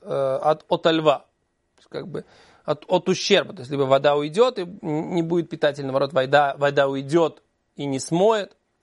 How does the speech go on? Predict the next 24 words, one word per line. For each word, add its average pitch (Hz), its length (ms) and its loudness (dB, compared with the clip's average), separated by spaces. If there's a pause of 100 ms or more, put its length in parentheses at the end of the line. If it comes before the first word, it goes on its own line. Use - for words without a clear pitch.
(880)
Эло 208 280 2
носом 208 400 -2
црор, 196 280 2
что 196 160 -2
имеется 190 280 -4
в 185 40 0
виду, 185 400 0
он 175 280 -2 (120)
снял 180 480 0
кам-, 170 400 -2
положил 165 360 2
камень 165 540 0
децомад 185 800 0 (340)
ламая. 151 680 0 (1500)
И 143 120 -14
вода 165 840 2 (520)
стала 151 380 0
цомад. - 560 -2 (800)
Рашбам 139 320 -4
здесь 131 100 -10
объясняет, 139 300 -4
что 139 100 -14
такое 131 280 -2
цомад. 151 500 0